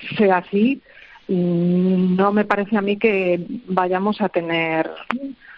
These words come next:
que utilizar esto. Además, después de ver, y yo creo que habrá mu-, mucha gente que,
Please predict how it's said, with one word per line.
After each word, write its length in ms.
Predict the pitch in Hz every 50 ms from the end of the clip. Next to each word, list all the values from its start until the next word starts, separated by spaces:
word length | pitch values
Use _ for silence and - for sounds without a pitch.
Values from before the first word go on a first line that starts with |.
| - -
que 120 | - 196
utilizar 480 | 170 - 190 180 170 170 - 175 165 175
esto. 260 | 208 214 214 - 196
Además, 380 | 175 165 170 175 180 185 190 - -
después 760 | 240 247 247 226 233 202 190 180 185 185 - - 190 185 180
de 140 | 180 190 185
ver, 280 | 190 196 196 208 202 - - - - - - - _ _ -
y 100 | 208 180
yo 120 | 175 170
creo 160 | - 180 175
que 80 | - 196
habrá 320 | 180 180 185 180 185 180
mu-, 220 | 185 185 180 190 -
mucha 440 | 196 185 180 175 185 180 - 190
gente 540 | 180 - 190 196 202 190 - 208 202 196 196
que, 680 | - - 190 175 170 170 165 165 160 156 165 160 175